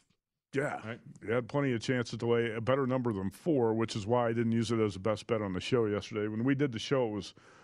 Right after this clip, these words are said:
Speaker 1: four, four and a half, and in some spots five. It closed five and a half here at the South Point. But Tech banks in a three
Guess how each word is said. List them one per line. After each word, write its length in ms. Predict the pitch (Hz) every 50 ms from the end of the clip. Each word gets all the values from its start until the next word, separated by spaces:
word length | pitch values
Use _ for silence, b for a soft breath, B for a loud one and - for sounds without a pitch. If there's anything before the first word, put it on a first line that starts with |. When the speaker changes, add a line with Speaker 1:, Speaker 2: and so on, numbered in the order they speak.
| B B
Speaker 1:
four, 340 | B - - 135 135 135 123
four 200 | - - 143 135
and 100 | 123 110
a 20 | 101
half, 340 | 117 120 117 120 120 110
and 100 | - 104
in 60 | 101 95
some 220 | - - 147 120
spots 340 | - - - 104 90 87 -
five. 500 | - - 120 120 107 95 92 90 87 - b b b b b b b b b -
It 80 | -
closed 260 | - 120 117 107 98 -
five 240 | - 120 113 113
and 80 | 104 101
a 40 | 101
half 180 | 110 107 95 -
here 100 | 117 107
at 60 | 95
the 60 | 85 90
South 320 | - - 123 104 98 -
Point. 220 | - 107 90 92
But 160 | 90 90 90 -
Tech 160 | 143 127 110 -
banks 280 | - 120 120 113 - -
in 100 | 131 117
a 60 | 101
three 460 | - - - 135 139 143 139 131 127